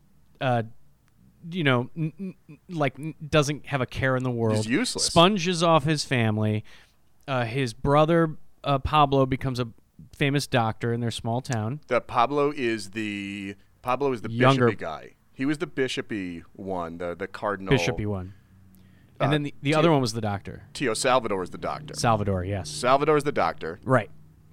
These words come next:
Speaker 1: <clears throat> So Sal-, so, um, uh, they say, "Marry this woman, uh, and sh-, uh, cousin, and you'll get the money."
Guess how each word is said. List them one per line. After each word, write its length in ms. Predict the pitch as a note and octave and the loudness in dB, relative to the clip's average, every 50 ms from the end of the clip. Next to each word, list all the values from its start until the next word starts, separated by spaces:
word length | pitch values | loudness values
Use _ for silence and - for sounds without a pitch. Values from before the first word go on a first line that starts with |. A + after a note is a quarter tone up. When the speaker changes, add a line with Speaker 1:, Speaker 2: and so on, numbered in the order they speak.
| - - | -20 -20
Speaker 1:
<clears throat> 40 | - C#3+ C3+ A#2+ - - - - - - | -18 -16 -16 -16 -18 -20 -20 -20 -20 -18
So 160 | - - F#3+ E3+ | -6 -2 0 2
Sal-, 340 | - G3 F#3+ G3+ G3+ - - | 4 6 6 6 6 4 0
so, 360 | - - F#3 F3+ F3+ E3+ E3 - - | 0 4 4 6 6 4 2 2 2
um, 340 | E3+ D#3+ D#3+ D#3 D3+ D#3 - - - - - - | 4 4 6 4 4 0 -4 -8 -12 -18 -6 0
uh, 420 | D3+ D3 D3 C#3+ C#3+ C#3 C#3 C3+ C3 - - - - - _ _ - - - | 2 4 6 6 6 6 6 6 4 0 -10 -14 -18 -20 _ _ -20 -14 0
they 160 | - D#3+ F#3 | 2 4 4
say, 300 | F#3 - - F#3+ F3+ F3 | 4 4 4 6 6 6
"Marry 360 | D#3+ D3 D3 D3+ D#3 D#3+ E3 D#3+ | 6 6 6 6 8 8 6 6
this 300 | D3+ D#3+ D#3 - - D#3 | 6 4 4 4 2 2
woman, 720 | D3 D3+ D3+ D3+ D3+ D3 D3 D3 D3 D3 C#3+ C#3+ D3 - - - - _ _ - - | 4 4 6 6 6 6 6 6 4 4 2 -2 -2 -6 -10 -16 -20 _ _ -4 0
uh, 300 | C#3 C3+ C3+ C3+ C3+ - - - | 2 4 6 4 4 2 0 -2
and 180 | C#3 C3 B2+ | -2 -2 -2
sh-, 240 | - - - - - - | -2 -6 -8 -8 -8 -2
uh, 140 | - C#3 C3+ | 0 0 0
cousin, 800 | - - E3 E3 D#3 C#3 B2 C#3 C3 C3 C3 B2+ B2+ B2+ B2 B2 - | 2 4 8 8 8 8 6 4 4 6 6 6 4 4 2 -2 -4
and 260 | - C3+ B2+ B2 B2 A#2+ | -2 -2 0 0 0 0
you'll 100 | A#2+ A#2+ | 0 0
get 140 | C3 - | 0 -2
the 80 | - B2+ | -2 -2
money." 480 | B2+ B2+ B2 A#2+ A2+ A2+ A2 B2+ C3 | 2 2 4 2 2 0 -2 -4 -6